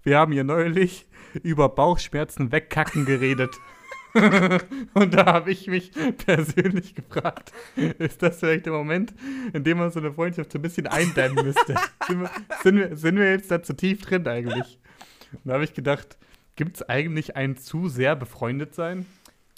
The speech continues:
Speaker 1: Jetzt auch so vom Bauchgefühl her,
Speaker 2: Ja.
Speaker 1: wird, sagt dein Bauch jetzt erstmal ja oder nein?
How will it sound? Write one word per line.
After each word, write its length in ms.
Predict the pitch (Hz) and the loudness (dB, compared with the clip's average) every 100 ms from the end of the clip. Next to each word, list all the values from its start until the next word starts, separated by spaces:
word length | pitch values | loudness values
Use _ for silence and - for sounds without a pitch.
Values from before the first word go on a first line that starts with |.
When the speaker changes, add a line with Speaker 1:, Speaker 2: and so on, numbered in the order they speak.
| _ - | _ -14
Speaker 1:
Jetzt 220 | 123 - | -12 -10
auch 120 | 117 | -8
so 100 | 127 | -8
vom 140 | 127 117 | -6 -4
Bauchgefühl 400 | 139 - - 156 | -4 -6 -12 -8
her, 140 | 165 | -6
Speaker 2:
Ja. 80 | 131 | -6
Speaker 1:
wird, 160 | 139 - | -6 -8
sagt 180 | 139 | -6
dein 120 | 135 127 | -4 -4
Bauch 180 | 160 | -4
jetzt 100 | 143 | -6
erstmal 300 | - 143 120 107 | -10 -10 -8 -6
ja 240 | 113 160 | -4 -2
oder 100 | 175 | -2
nein? 400 | 131 110 107 98 | -2 -4 -4 -6